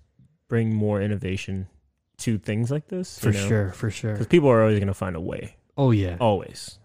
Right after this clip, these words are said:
Speaker 2: Oh,
Speaker 1: Always,
Speaker 2: yeah.
Speaker 1: always.
Speaker 2: Um, speaking of innovation, uh, this is taken from gamesindustry dot biz. Uh, first of all, uh,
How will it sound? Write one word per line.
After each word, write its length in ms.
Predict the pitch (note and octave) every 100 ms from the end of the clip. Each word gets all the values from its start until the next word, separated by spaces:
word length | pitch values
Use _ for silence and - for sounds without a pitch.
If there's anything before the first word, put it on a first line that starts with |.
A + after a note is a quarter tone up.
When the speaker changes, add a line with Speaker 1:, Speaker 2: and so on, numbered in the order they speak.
| -
Speaker 2:
Oh, 80 | A#2+
Speaker 1:
Always, 280 | A2 G#2
Speaker 2:
yeah. 60 | -
Speaker 1:
always. 380 | - - - - _ _ _
Speaker 2:
Um, 520 | A#2 A#2 A#2 A2+ A2 - _ _ _ -
speaking 500 | - - F3 D3+ B2+
of 160 | G#2 -
innovation, 720 | B2 G#2+ G2+ A2 G#2 - F#2+ - - _ _ _ -
uh, 220 | A#2+ A#2
this 160 | A#2+ B2+
is 100 | C3+
taken 240 | D3 B2+ A#2
from 180 | A#2+
gamesindustry 600 | A2+ B2+ A#2+ A2+ A2 B2+ A#2+
dot 200 | A2 A2
biz. 380 | A#2 A2 - - - - _ -
Uh, 200 | A#2 A2
first 280 | F3+ E3+
of 80 | C#3+
all, 300 | C3 A2+ A2+
uh, 300 | A#2 A2+ A2+